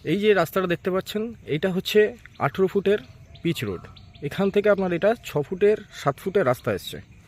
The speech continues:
এই রাউন্ড হয়ে গিয়ে আপনার সোজা জমির কাছাকাছি চলে গেছে। এখান থেকে যেহেতু এটা রাস্তা স্যাংশন করা রয়েছে, এটা রাস্তা স্যাংশন রয়েছে, ঢালাই রাস্তা, এখান থেকে জলের লাইন যেহেতু এখানে এখন ঢুকছে, সেজন্য রাস্তাটা এখনও কংক্রিট হয়নি।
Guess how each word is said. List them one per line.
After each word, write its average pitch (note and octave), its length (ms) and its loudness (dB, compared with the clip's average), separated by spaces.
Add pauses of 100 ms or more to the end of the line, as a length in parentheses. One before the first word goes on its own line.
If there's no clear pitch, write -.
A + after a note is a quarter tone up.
(600)
এই F3+ 240 6 (140)
রাউন্ড F#3 320 4
হয়ে F#3+ 200 4
গিয়ে G3+ 200 2
আপনার F3 240 -4
সোজা D3+ 260 0
জমির C#3 240 2
কাছাকাছি D3+ 420 -4
চলে F#2 180 -4
গেছে। - 180 -10 (720)
এখান E3 240 4
থেকে G3+ 200 6
যেহেতু F#3 220 4
এটা F3 180 4
রাস্তা E3 180 0 (100)
স্যাংশন C#3 380 2
করা D#3+ 220 8
রয়েছে, B2+ 240 2 (840)
এটা D3+ 120 2
রাস্তা D3+ 300 4
স্যাংশন F3+ 340 2
রয়েছে, G#3 240 4
ঢালাই D3+ 280 4
রাস্তা, C#3 240 0 (260)
এখান E3 200 2
থেকে G3 120 4 (100)
জলের D3 280 4
লাইন G#3 220 6
যেহেতু F3+ 260 4
এখানে D#3+ 220 0
এখন D3+ 180 2
ঢুকছে, B2+ 300 -2
সেজন্য C#3+ 280 0
রাস্তাটা D#3 360 0
এখনও F3+ 180 0 (500)
কংক্রিট E3 380 2
হয়নি। A2 260 2